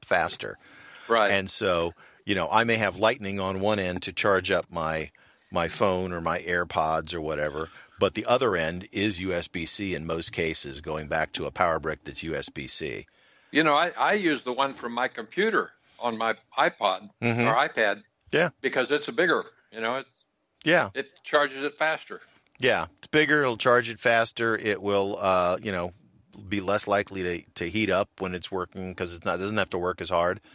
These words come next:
Speaker 1: Um, you know, so you're, you're losing less energy through heat. So, you know.
Speaker 2: The, the only thought that occurred to me is Apple made the trade-off probably and said,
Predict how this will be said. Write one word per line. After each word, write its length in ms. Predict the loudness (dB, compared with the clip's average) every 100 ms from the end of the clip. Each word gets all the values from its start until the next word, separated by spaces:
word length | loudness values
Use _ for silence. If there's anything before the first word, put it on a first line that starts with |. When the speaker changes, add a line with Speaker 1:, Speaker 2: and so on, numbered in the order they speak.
| -20 -20 -20 -20 _ -4
Speaker 1:
Um, 500 | 0 0 0 -2 -8 -20 _ _
you 100 | -10
know, 120 | -8
so 160 | -6 -6
you're, 280 | -4 -4 -6
you're 240 | -6 -8 -6
losing 520 | -4 -2 -2 -2 0
less 340 | 2 2 0 -4
energy 380 | -4 -4 -4 -6
through 240 | -4 -6
heat. 300 | -4 -4 -6 -14 _ _ _ _ -10
So, 380 | -2 0 -2 -6
you 80 | -4
know. 180 | -2 -2
Speaker 2:
The, 80 |
the 160 | -4 2
only 280 | 4 4 4
thought 340 | 4 4 2
that 140 | -2 -2
occurred 380 | 0 4 4 2
to 100 | 2
me 300 | 2 2 2
is 220 | 0 -2 _ _ _ _ -2
Apple 400 | -2 2 0 0
made 220 | 0 0 -2
the 60 |
trade-off 480 | -2 2 4 2 2 0
probably 520 | 0 0 -2 -2 -2
and 140 | -2
said, 260 | -2 0